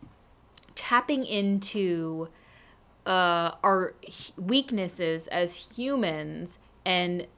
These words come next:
manipulating us into thinking that we need these objects in order to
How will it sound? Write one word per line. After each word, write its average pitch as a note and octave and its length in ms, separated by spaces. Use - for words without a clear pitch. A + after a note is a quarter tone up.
manipulating G3+ 1000
us D3+ 520
into G3+ 300
thinking G#3 420
that F#3+ 160
we F#3 140
need F3+ 260
these E3 180
objects D3+ 600
in F3 140
order D#3+ 340
to D#3 520